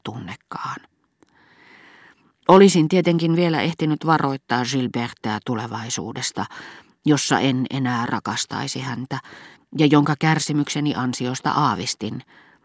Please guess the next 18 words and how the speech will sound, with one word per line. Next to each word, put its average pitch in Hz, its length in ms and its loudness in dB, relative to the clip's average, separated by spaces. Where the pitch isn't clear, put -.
vaikkei 143 340 2
mielikuvitukseni 139 960 -2
voinutkaan 135 600 -4
sitä 135 260 -6
vielä 131 240 -4
selvästi 127 500 -6
kuvailla. 127 540 -4
Muistuttaa, 170 720 4
että 151 180 -2
se 165 120 2
muovautuisi 143 1000 2
vähitellen, 131 760 -4
että 165 200 -2
se 170 120 2
ei 160 260 4
ehkä 151 280 -2
koittaisi 123 560 -2
välittömästi, 120 800 -6